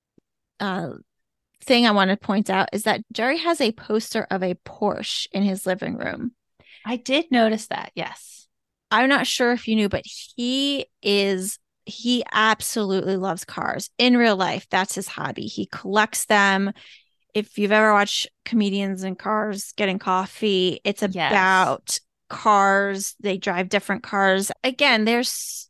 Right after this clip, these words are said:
Speaker 1: so much of him throughout his apartment.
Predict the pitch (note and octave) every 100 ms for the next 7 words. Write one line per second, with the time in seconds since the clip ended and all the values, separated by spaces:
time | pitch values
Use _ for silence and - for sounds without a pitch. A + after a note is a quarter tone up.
0 | _ - C4 C4 B3+ B3+ G#3+ - - A3+
1 | G3+ F#3+ F#3 F#3 G3+ F#3+ F#3+ - F#3 F#3
2 | - F3+ A3 - - -